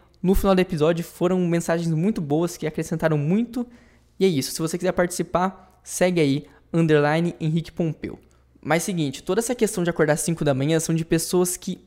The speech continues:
não precisam acordar às cinco da manhã. É opcional, elas escolhem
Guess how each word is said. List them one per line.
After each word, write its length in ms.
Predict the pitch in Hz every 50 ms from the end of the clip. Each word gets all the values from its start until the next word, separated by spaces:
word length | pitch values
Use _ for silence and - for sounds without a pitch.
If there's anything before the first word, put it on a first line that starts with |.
| _
não 380 | - 160 156 147 165 196 226 247
precisam 420 | 240 - - 156 - - 160 160
acordar 260 | 156 - 143 135 139 -
às 40 |
cinco 160 | - - 131 135
da 80 | 135
manhã. 300 | 131 131 123 120 120 113 - - _
É 160 | - 131 127 - -
opcional, 680 | 147 151 151 - - 190 180 - - 185 165 147 131
elas 180 | 120 120 127 156
escolhem 680 | 151 143 - - - - - 180 190 196 214 226 214